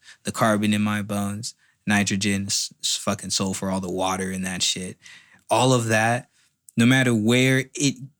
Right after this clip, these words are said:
is, it's a collection of atoms that at one point was me.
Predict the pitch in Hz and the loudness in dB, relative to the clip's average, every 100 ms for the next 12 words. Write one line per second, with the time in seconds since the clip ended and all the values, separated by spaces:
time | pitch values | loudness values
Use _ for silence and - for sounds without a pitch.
0 | _ 139 131 139 143 - - 127 - 117 | _ 4 6 4 4 0 -2 0 0 0
1 | 123 - 123 113 110 113 113 110 113 110 | 0 2 2 2 2 2 4 2 2 2
2 | 104 107 110 110 110 107 101 - 104 98 | 2 2 2 2 0 0 -2 -2 -4 2
3 | 110 113 98 | 4 4 2